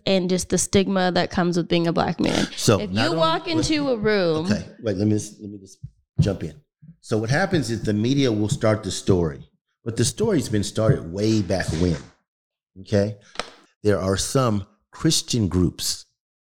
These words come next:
Speaker 2: that will go back and in the reading of the Bible,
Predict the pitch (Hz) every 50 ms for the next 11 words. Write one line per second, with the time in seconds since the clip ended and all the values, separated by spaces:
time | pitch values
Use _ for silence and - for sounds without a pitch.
0 | _ _ _ _ _ _ _ _ _ _ _ _ _ _ _ _ _ _ _ _
1 | _ _ 98 85 104 95 90 - - _ _ _ _ _ _ _ _ _ _ _
2 | _ _ _ _ _ 113 92 98 95 85 80 110 107 110 107 - 107 104 104 107
3 | - - - - - - 95 95 95 92 90 85 78 78 90 113 120 117 120 120
4 | 113 110 101 87 - - 85 73 76 87 98 101 101 101 98 78 65 67 60 57
5 | -